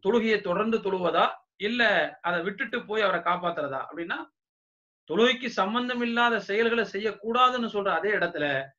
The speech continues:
இந்த இடத்துல அவரை காப்பாத்த போகணும்னு மார்க்கம் சொல்லுது, சரியா சொல்லுது. இதுக்கு காரணம் என்னன்னா, பின்னால வந்து ஒரு உயிரை காப்பாற்றுகிற நோக்கம் இங்க இருக்கிறது.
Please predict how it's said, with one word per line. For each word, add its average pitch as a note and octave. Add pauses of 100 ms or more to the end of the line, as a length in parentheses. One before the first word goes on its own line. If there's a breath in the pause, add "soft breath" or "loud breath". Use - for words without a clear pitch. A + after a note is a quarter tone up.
(220)
இந்த A3
இடத்துல G#3
அவரை E3+
காப்பாத்த F#3 (100)
போகணும்னு A3+
மார்க்கம் F3+
சொல்லுது, D#3 (100)
சரியா D#3+
சொல்லுது. A#2+ (520)
இதுக்கு F#3+
காரணம் G3
என்னன்னா, E3 (520)
பின்னால A3+
வந்து E3+ (580)
ஒரு D#3+
உயிரை B3 (140)
காப்பாற்றுகிற G3+
நோக்கம் E3
இங்க C#3
இருக்கிறது. C3